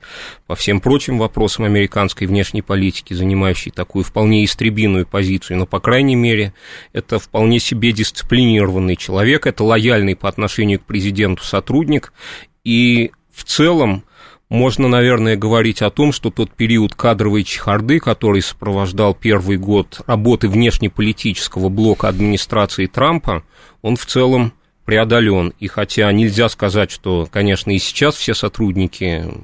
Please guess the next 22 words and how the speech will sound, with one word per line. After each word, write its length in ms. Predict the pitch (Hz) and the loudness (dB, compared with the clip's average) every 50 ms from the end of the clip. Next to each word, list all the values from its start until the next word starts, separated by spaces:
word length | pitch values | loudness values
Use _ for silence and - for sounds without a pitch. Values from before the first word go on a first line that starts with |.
| - - - _ | -20 -20 -18 _
администрации 800 | - 110 101 107 117 120 113 - - - 123 117 107 - - 107 | -6 -2 0 2 4 4 2 2 0 0 0 0 0 0 -2 -4
Трампа 400 | - - - 117 107 98 - 107 | -2 0 0 0 0 0 0 0
являются 500 | 104 98 98 107 107 101 92 - - 107 | -2 0 2 2 2 2 0 -2 -4 -2
его 240 | 101 101 101 110 104 | -2 0 2 2 0
единомышленниками, 920 | 95 - 107 104 107 107 110 107 95 - - 90 90 85 - - 95 90 | 0 0 0 0 2 2 2 2 0 -2 -4 -4 -4 -4 -4 -4 -4 -2
но, 100 | 95 95 | -2 -2
по 140 | - - 92 | -4 -6 -6
крайней 320 | - 113 113 120 123 117 | -2 0 0 2 2 2
мере, 180 | 113 113 110 101 | 2 2 0 0
такой 340 | - 107 98 - - 107 | -2 -6 -6 -2 0 0
открытой 440 | 98 - - - 113 131 135 - 113 | 0 0 0 0 2 2 2 2 -2
фронды, 360 | - - 107 107 110 110 101 | -2 0 0 0 2 0 0
как 200 | 92 - 98 - | -2 -2 -4 -4
в 40 | - | -6
прошлом 380 | - - 107 104 - - - 113 | -6 -4 -4 -4 -4 -4 -4 -2
году, 360 | 104 107 104 101 104 107 101 _ _ - _ _ - | -2 -2 0 0 -2 -2 -2 _ _ -20 _ _ -6
может 240 | 101 98 95 101 | -4 -4 -2 -2
быть, 160 | 104 104 - 117 | -4 -4 -2 -2
уже 180 | 104 98 107 | 0 2 2
не 80 | 107 107 | 2 2
стоит 360 | - - - 104 95 90 - | 0 0 0 0 0 2 0
ожидать. 440 | 92 87 95 92 90 87 85 - | 0 0 0 0 0 0 -2 -2